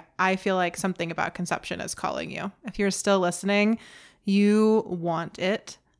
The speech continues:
And we would love to have you with us. So if you want to start twenty twenty-one in conception,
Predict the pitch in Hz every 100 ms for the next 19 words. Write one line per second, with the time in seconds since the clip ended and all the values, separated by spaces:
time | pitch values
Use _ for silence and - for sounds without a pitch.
0 | _ 202 196 170 170 202 - - _ -
1 | 196 220 220 214 208 202 214 226 196 175
2 | 170 165 - - _ - 180 170 170 160
3 | 160 156 156 - 170 156 - - - -
4 | - - - - 190 185 190 220 269 277
5 | - 196 196 196 190 185 180 165 160 165
6 | 170 175 _ 190 175 175 180 196 196 _
7 | - 175 165 151 - - 202 240